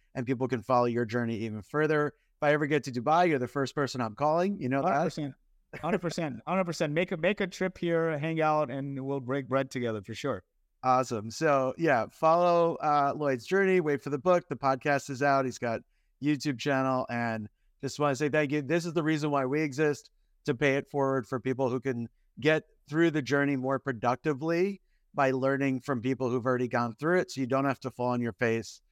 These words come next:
Speaker 1: and you don't have to go through all the pitfalls, through those growing pains, and you can do it in a smarter, more efficient way. And so thank you for listening today, everybody. Feel free to follow us and message us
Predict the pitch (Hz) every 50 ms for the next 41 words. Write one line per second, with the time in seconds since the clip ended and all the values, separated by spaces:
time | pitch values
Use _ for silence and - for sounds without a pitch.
0 | _ _ _ _ - 135 127 131 120 131 131 127 123 - - 123 113 127 120 -
1 | - 123 80 90 123 123 120 120 - - 127 123 - - 123 117 113 113 110 110
2 | 107 - - _ _ _ _ _ - - 156 170 175 151 160 147 139 123 107 -
3 | 135 127 120 120 117 107 - 123 123 117 117 117 110 110 113 113 107 - 117 110
4 | 120 123 120 117 117 110 107 104 - - 120 117 117 113 107 110 110 107 104 101
5 | _ - 120 - - 104 92 90 113 117 117 110 107 104 101 98 - _ _ _
6 | _ _ _ _ - 107 120 120 113 - 135 123 120 - 165 165 175 170 180 151
7 | 170 160 160 160 151 - 156 147 139 - - 143 147 143 143 131 139 131 123 139
8 | 139 135 135 135 131 123 - _ _ _ _ _ - 151 151 123 160 160 147 139
9 | - 147 139 139 139 139 135 123 - 127 123 127 127 - - 127 117 131 127 127
10 | 120 - - - -